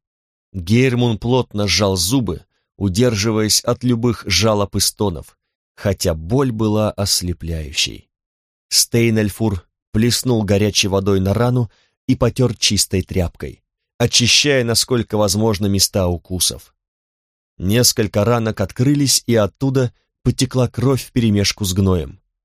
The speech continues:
Стейнельфур выдавливал гной, пока кровь не стала темной и чистой. Сделав отвар ромашки, он смочил тряпку, приложил к раненому месту,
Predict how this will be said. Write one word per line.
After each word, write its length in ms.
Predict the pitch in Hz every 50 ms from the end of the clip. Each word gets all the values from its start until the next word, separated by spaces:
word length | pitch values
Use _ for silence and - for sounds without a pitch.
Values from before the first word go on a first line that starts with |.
| _ _ _ _ _ _ _ -
Стейнельфур 960 | - - - - 131 123 123 117 113 113 110 - - 120 117 104 92 87 - _ _ _ _ _ _ -
выдавливал 720 | 82 98 110 101 92 104 123 120 107 110 104 98 98 98 98
гной, 360 | 87 104 107 117 117 104 92
пока 280 | - 92 92 - 92
кровь 480 | - - 104 - 120 127 113 - - - _ _ _ _ _ -
не 140 | 85 110 117
стала 400 | - - - 123 117 113 101 92
темной 420 | - - 123 117 110 107 107 107
и 160 | 107 - 101
чистой. 600 | - - - - 85 - - - 67 57 - - _ _ _ _ _ _ _ _ _ _ _ _ _ _
Сделав 540 | - 87 82 85 98 113 110 107 107 98 -
отвар 460 | - 101 - - 90 104 101 98 - -
ромашки, 640 | 95 95 92 98 110 120 127 - - - 69 - - _ _ _ _ _ _ _ _
он 220 | 101 113 123 123
смочил 480 | - - 113 107 107 92 - 120 110 98
тряпку, 580 | - - 113 127 127 - - - 151 147 135 - _ _ _ _ _ _ _ -
приложил 540 | - 131 127 123 123 117 - 139 131 113
к 80 | - -
раненому 540 | 120 120 120 117 113 107 107 104 104 101 98
месту, 460 | 104 117 123 - - - - - -